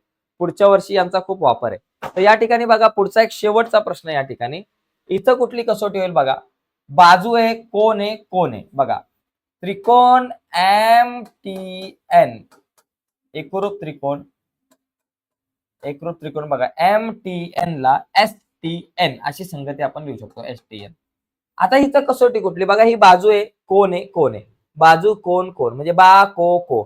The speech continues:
किंवा एखादा म्हटला को को बा तरी चालेल. इथं आपण म्हणू शकतो बा को को कसोटीनुसार दोन त्रिकोण एकरूप झाले कसोटी. तर अशा प्रकारे आपल्याला हे प्रश्न सोडवता येतील, एकदम सोपे आहेत प्रश्न. तर अशा प्रकारे आपण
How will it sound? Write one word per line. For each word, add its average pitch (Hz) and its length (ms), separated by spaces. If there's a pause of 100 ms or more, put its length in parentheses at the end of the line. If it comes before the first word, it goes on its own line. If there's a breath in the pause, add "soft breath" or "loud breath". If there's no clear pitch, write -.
किंवा 170 200
एखादा 180 240
म्हटला 180 260
को 180 300
को 170 280
बा 156 200 (100)
तरी 156 120
चालेल. 104 320 (400)
इथं 156 180
आपण 175 200
म्हणू 175 180
शकतो 170 280
बा 156 520 (840)
को 151 300
को 165 280
कसोटीनुसार 143 800 (340)
दोन 151 340
त्रिकोण 139 400 (320)
एकरूप 117 320
झाले 92 200 (520)
कसोटी. 117 380 (380)
तर 190 40
अशा 202 300
प्रकारे 269 320
आपल्याला 262 280
हे 262 80
प्रश्न 254 320
सोडवता 214 360
येतील, 196 220
एकदम 226 320
सोपे 160 320
आहेत 123 160
प्रश्न. - 280
तर 160 120
अशा 165 220
प्रकारे 214 340
आपण 208 340